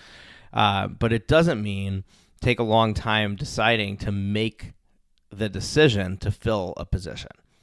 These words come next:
Hopefully that makes sense. Um, but another thing that we, that, that we find is if you look at,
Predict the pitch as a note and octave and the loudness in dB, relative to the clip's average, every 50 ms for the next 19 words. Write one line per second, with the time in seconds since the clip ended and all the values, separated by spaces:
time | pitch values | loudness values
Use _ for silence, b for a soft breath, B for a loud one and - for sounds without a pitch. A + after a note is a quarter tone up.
0 | _ _ _ _ _ _ _ _ _ _ _ - A#2 - - A2 G#2 F#2+ D#2 C#2+ | _ _ _ _ _ _ _ _ _ _ _ -2 -2 0 0 -2 -2 -2 -4 -6
1 | - - - - - - - - - - b b b b b b b b b b | -8 -10 -12 -12 -14 -14 -14 -16 -16 -18 b b b b b b b b b b
2 | b A2+ A2+ A2 G#2+ G2+ G2 G2 G#2 G#2 F#2 - - _ _ _ _ _ _ _ | b 0 2 2 2 0 -2 -4 -6 -8 -10 -12 -16 _ _ _ _ _ _ _
3 | _ _ _ - - - B2+ B2+ A2+ G#2+ - - _ _ _ _ _ _ _ _ | _ _ _ -8 0 4 6 6 6 4 2 -4 _ _ _ _ _ _ _ _
4 | _ _ - A#2+ A2+ B2 C3+ D3+ D#3 C#3 - C#3 C3 B2 E2 G2 A#2 A2+ A2+ A2 | _ _ -8 -4 0 2 2 2 2 2 0 -2 -2 -2 -2 -2 -2 -2 -2 -2
5 | - - A2+ A2 A2 - - _ _ - _ _ - A2 A2 E2+ G2 G#2 F#2 - | -4 -4 -4 -2 -2 -4 -6 _ _ -20 _ _ -8 -6 -6 -4 -4 -6 -6 -4
6 | B2+ C#3 D3+ C#3+ B2 A2 G#2 G#2 G2+ G2+ G#2+ G2+ G2 F#2+ - - - A2+ A2+ - | -4 -2 -2 -2 -2 -2 -2 -4 -4 -4 -4 -4 -4 -6 -8 -6 -4 -4 -4 -4
7 | - A2+ A2+ A2+ A2+ A2 A2 G#2+ G#2+ G#2 G#2 G#2 - _ _ _ _ _ _ _ | -2 0 2 4 4 4 4 4 2 0 -2 -2 -4 _ _ _ _ _ _ _
8 | _ _ _ _ - G#2+ G#2+ A2+ A#2+ B2+ C3+ C3+ - - - - G#2+ G#2+ A2 A2+ | _ _ _ _ -6 -4 0 4 6 8 6 6 4 -2 -10 -6 -2 -2 0 0
9 | A2+ A2 - - | 0 -2 -2 -6